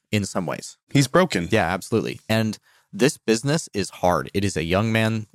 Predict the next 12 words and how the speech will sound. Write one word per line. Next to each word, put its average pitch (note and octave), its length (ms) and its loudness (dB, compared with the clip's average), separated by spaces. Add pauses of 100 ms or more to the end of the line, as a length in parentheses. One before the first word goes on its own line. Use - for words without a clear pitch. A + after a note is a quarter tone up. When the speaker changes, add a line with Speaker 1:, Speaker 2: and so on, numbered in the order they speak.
Speaker 1:
and G2+ 140 0
woman's G#2 280 2
game. F2+ 400 0 (420)
It G#2 100 4
is, E2+ 420 0
it F2+ 300 -8
beats G2+ 260 -4
us - 160 -2
up F2 220 0 (280)
emotionally G2 540 0
and F2 140 -2
physically. F#2 560 0